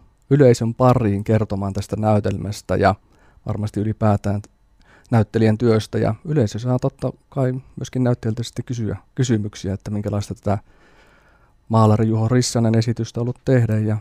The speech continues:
muutenkin sitten, että minkälaista olla näyttelijä. Teatterilta tulee aika paljon semmoisia toiveita, että olisi kiva tavata tekijöitä,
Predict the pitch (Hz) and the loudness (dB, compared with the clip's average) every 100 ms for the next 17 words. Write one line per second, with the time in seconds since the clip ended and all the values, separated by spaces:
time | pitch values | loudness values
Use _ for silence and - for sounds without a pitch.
0 | - 120 107 101 101 104 113 - 110 104 | -6 -6 -4 -4 -6 -10 -10 -8 -6 -4
1 | 104 - 113 107 107 - - 127 120 - | -4 -4 -8 -6 -8 -10 -6 0 0 0
2 | - 107 170 - _ - 123 - 127 117 | -6 -6 -10 -20 _ 0 0 2 -2 -2
3 | - 127 123 135 - 147 120 110 104 104 | 0 2 2 0 0 2 2 0 -4 -2
4 | 113 127 120 104 98 95 101 98 - 107 | 0 2 4 4 0 -2 -4 -8 -8 -10
5 | 104 - 110 101 95 - - _ 120 110 | -10 -6 -2 -2 -2 -10 -20 _ 2 4
6 | 104 104 - _ _ _ _ - 117 117 | 4 2 -4 _ _ _ _ -2 0 2
7 | 107 101 98 92 | 4 4 2 0